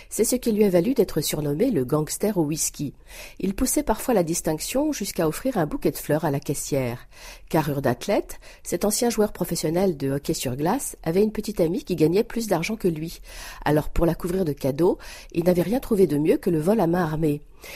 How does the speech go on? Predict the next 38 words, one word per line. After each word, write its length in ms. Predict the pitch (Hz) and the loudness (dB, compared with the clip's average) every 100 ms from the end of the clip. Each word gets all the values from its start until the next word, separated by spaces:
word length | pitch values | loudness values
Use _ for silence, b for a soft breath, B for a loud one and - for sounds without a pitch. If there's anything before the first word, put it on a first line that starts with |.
| B | B
Il 100 | 160 | -4
s'est 220 | 165 170 160 | -2 -2 -4
offert 300 | - 160 147 | -2 -4 -2
des 80 | |
voitures 560 | 131 127 - 175 208 320 - 202 | 0 0 0 2 2 0 -4 0
et 40 | |
des 120 | 202 | 2
voyages 420 | 175 139 120 190 | 2 2 2 0
autour 200 | 170 165 | -2 -4
du 120 | 165 160 | -2 0
monde. 400 | 147 131 110 - B B B | 0 -2 -6 -12 B B B
Le 120 | - 185 | -2 2
gentleman 400 | 254 262 262 247 | 4 4 2 0
cambrioleur 720 | 185 156 147 131 247 320 - | -2 0 0 2 0 -2 -4
avait 200 | - 170 | -4 -2
le 100 | 185 | -2
cœur 240 | - 196 - | -2 -4 -2
tendre. 440 | 180 165 165 139 - B B | -2 -2 -4 -6 -10 B B
Il 140 | - 175 | 2 4
a 60 | |
fini 240 | 175 220 240 | 4 0 0
par 160 | 165 | -2
se 100 | - | -4
faire 220 | 170 185 143 | -2 0 2
arrêter, 580 | 160 165 247 311 370 - | 0 0 0 0 -2 -4
car 160 | 170 | -2
au 40 | 190 | 0
lieu 160 | 214 | 2
de 80 | 165 | 0
filer 320 | - 185 175 | -2 0 2
dardard 500 | 170 180 170 170 165 | 4 2 4 2 2
vers 160 | 151 117 | -2 -2
la 80 | 117 | -2
frontière 400 | - 160 185 160 | -2 -2 0 0
autrichienne 640 | - 160 - 208 302 - | -2 -4 0 0 0 -2
après 260 | 151 - 135 | -2 -2 -2
un 100 | 110 | -2
braquage, 560 | 139 - 208 311 208 | -4 -2 0 0 -2